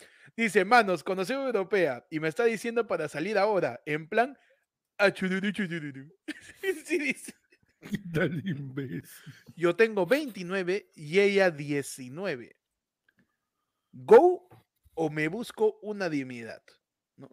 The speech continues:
Speaker 1: El contexto es que es europea y tiene diecinueve. Adelante, Panda.
Speaker 2: Mano, tu colágeno, por favor.
Speaker 1: <laughs> Y europeo, ¿ah?
Speaker 2: Europeo. Co-, colágeno importado.
Speaker 1: Mano.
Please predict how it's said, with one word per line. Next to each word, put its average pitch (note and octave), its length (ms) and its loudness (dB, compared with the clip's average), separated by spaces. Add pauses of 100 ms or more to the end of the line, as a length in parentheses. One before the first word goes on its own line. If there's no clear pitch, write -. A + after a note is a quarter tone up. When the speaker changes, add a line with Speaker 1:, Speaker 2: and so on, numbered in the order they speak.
Speaker 1:
El C3+ 120 -8
contexto D#3+ 760 -4
es D3 120 -8
que - 100 -6
es - 100 -4
europea F#3+ 680 2
y C3+ 100 -10
tiene F3 280 -8
diecinueve. A#2 500 -14
Adelante, C#3+ 400 0
Panda. - 240 -20 (960)
Speaker 2:
Mano, D#4 320 12
tu D4 140 12
colágeno, F#3+ 1120 10
por C#3+ 200 -6
favor. E3+ 520 8
Speaker 1:
<laughs> - 420 -8
Y D#3 140 -2
europeo, D3+ 560 4
¿ah? D3 80 0 (560)
Speaker 2:
Europeo. C#3 360 0 (140)
Co-, - 180 -6
colágeno F#3+ 440 10
importado. F3 720 6 (720)
Speaker 1:
Mano. C3 380 -10